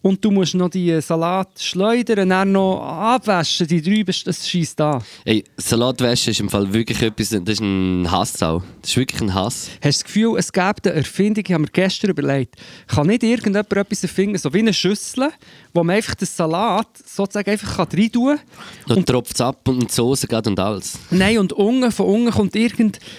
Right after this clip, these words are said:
Speaker 1: Spül- und Saugmechanismus, wo der Salat wie wäscht und unten so und dann so und wegsaugt und weg ist es und das ist auch in dieser Schüssel. Weil sonst hast du, du brauchst ja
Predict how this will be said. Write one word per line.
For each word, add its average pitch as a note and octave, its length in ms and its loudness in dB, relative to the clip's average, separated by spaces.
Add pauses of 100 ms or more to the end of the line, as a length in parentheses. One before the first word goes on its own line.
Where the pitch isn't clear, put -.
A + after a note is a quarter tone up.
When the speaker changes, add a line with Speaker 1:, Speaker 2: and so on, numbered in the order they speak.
(340)
Speaker 1:
Spül- - 480 0
und A3 320 0
Saugmechanismus, A3 1200 -2
wo E3 80 0
der D#3 120 -8
Salat F#3 460 0
wie G3+ 220 -2
wäscht F#3 320 -2
und F3+ 140 -2
unten G3+ 160 0
so E3 80 -8 (760)
und E3 80 -4
dann F3 100 -2
so - 100 -10 (520)
und E3 180 -10
wegsaugt G3+ 560 -6
und D3 200 -8
weg F3+ 240 4
ist G3 100 4
es F3 160 2
und E3+ 100 2
das E3 100 0
ist - 60 0
auch F3+ 140 4
in F3 100 2
dieser G3 280 2
Schüssel. - 420 -2
Weil D3+ 80 0
sonst A3+ 220 0
hast E3+ 100 -2
du, F3+ 60 -6
du F3+ 100 -12
brauchst F#3+ 260 -6
ja F3+ 140 0